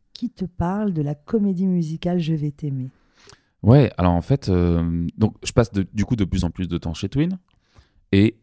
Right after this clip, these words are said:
Speaker 2: je vois des réunions qui se font dans la salle de réunion qui sont dans les locaux, où, euh, ils parlent de ça, de cette comédie musicale, euh, Je vais t'aimer, euh, et donc je comprends que, euh, ça va s'appuyer sur le répertoire de Sardou, euh, et cetera, et cetera. Et, euh,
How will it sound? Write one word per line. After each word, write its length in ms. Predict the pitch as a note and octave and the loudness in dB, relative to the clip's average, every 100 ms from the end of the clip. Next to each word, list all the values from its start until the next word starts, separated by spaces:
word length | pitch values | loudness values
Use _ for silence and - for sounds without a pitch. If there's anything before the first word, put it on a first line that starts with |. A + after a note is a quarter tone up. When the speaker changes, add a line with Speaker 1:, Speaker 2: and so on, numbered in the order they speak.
| _ - | _ -2
Speaker 2:
je 140 | G2 | 2
vois 400 | G2 F#2+ C#3+ F#3 | 2 4 4 4
des 140 | B2+ G2 | 2 2
réunions 360 | G#2 G#2 B2+ | 4 4 2
qui 140 | C#3 F#2 | -2 -10
se 100 | - | -6
font 300 | A#2 D#3 E3+ | -4 -4 -4
dans 120 | F2+ | -2
la 160 | E2+ D#2 | 0 0
salle 240 | - A2 | -2 0
de 60 | F#2 | 2
réunion 320 | E2 E2+ F#2+ | 2 2 0
qui 120 | G#2+ | -4
sont 120 | - F2 | -8 -4
dans 100 | E2 | -4
les 80 | |
locaux, 340 | D2+ D2 B2 F#3+ _ _ _ _ _ _ _ _ _ _ - | -4 -4 -4 -6 _ _ _ _ _ _ _ _ _ _ 8
où, 260 | D#3 E3 | 10 10
euh, 100 | A2 | 8
ils 240 | F#2+ F#2 F2+ | 6 0 2
parlent 260 | - D#3 | 0 0
de 60 | B2+ | -4
ça, 260 | - C3 C3+ | -2 0 0
de 80 | G#2 | -2
cette 200 | F#2 - | -6 -6
comédie 300 | A2 A2+ B2+ | -4 0 0
musicale, 560 | C#3+ D3 A#2+ A#2 B2 | -2 -4 0 2 2
euh, 200 | G2+ F2+ | 2 0
Je 140 | F2+ F#2 | 0 -2
vais 120 | G#2+ | -2
t'aimer, 440 | B2+ A2 G#2+ A2 | -4 -2 0 0
euh, 240 | G#2 F2 E2+ | -2 -2 -2
et 40 | |
donc 140 | E2+ - | -6 -8
je 60 | |
comprends 360 | - G2+ A2+ A#2 | -8 -4 -2 -2
que, 120 | G#2 | -2
euh, 480 | G2+ G2+ G2 F2 E2+ | 0 2 2 0 0
ça 140 | G2 | -2
va 100 | E2+ | -4
s'appuyer 260 | E2+ F2 F#2+ | -4 -6 -8
sur 120 | - | -6
le 20 | |
répertoire 280 | E2 - D2+ | -2 -2 -2
de 60 | E2 | -8
Sardou, 580 | G2+ G2+ A#2 A#2+ A#2 F#2 | -8 -4 -2 0 0 0
euh, 480 | E2 D#2+ D#2+ D#2+ - | -2 -4 -8 -10 -12
et 60 | |
cetera, 240 | - - F2+ | -16 -12 -12
et 20 | - | -12
cetera. 240 | A2+ C#3 _ _ _ _ _ _ _ _ - | -14 -16 _ _ _ _ _ _ _ _ -2
Et, 200 | G2+ G2+ | 2 4
euh, 380 | F2+ F2 E2+ | 2 0 -2